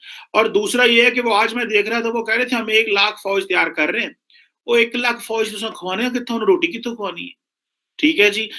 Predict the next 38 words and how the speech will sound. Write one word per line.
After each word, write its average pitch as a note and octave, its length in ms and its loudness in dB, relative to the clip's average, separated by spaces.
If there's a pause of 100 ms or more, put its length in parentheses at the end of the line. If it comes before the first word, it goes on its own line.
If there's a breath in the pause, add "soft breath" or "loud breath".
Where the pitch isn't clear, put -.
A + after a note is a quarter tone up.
(140)
लेकिन A3+ 240 6
वो A#3 120 4
कहते G#3+ 280 0
हैं, B3 100 4
"उनको B3 400 0
बस G3+ 200 -4
उन्होंने C4+ 320 2
क्या C#4 200 2
करना A#3+ 280 -2
होता A3 180 -2
है, A#3+ 60 0
उन्होंने B3 220 0
कौन G#3+ 200 0
सा G#3+ 140 0
मुर्ग G3 320 0
मुसल्लम F3+ 360 -4
खाने E3 300 -4
होते D#3 280 -2
हैं D#3 140 4
या D#3 160 2
कोई D3+ 140 -2
किस D3+ 180 -4
तरह E3 140 4
के D#3 60 4
करने D3+ 320 0
होते D#3 220 -4
हैं, A3+ 60 0
उन्होंने A#3 280 -2
बस A3 320 -2
जैसे - 240 0
तैसे F#3+ 240 2
होता F3 180 0
है, F3 40 -2
गुजारा D3+ 300 2
कर D3 180 -2
लेना D#3 200 0
होता C#3 200 -4
है।" - 60 -8